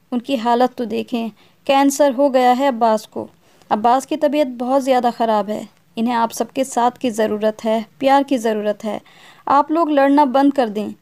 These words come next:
वहाँ पर अब्बास के बहन भाई और माँ बाप सभी थे। जब सबने ये सुना तो अगले ही पल सबको सांप सूंघ गया। ऐसा लग रहा था जैसे वहाँ पर कोई मौजूद ही ना हो। अगले ही पल अब्बास की माँ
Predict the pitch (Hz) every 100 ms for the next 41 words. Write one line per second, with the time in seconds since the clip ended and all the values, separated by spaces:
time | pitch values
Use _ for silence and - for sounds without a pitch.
0 | _ _ _ - 233 254 277 262 247 247
1 | 254 294 262 240 233 226 226 247 - 254
2 | 240 220 233 247 - 277 247 226 220 202
3 | 208 _ - 233 233 - 233 254 262 269
4 | - _ - 262 320 320 262 233 226 247
5 | 233 233 269 285 - 220 220 - - 226
6 | - 269 240 226 226 240 214 202 196 190
7 | _ _ _ - 214 214 240 240 233 226
8 | 220 233 247 269 - 233 233 277 254 247
9 | 277 294 285 254 226 262 247 240 226 208
10 | - - _ _ - 277 277 302 320 311
11 | 277 254 262 262 226 240 254 - 277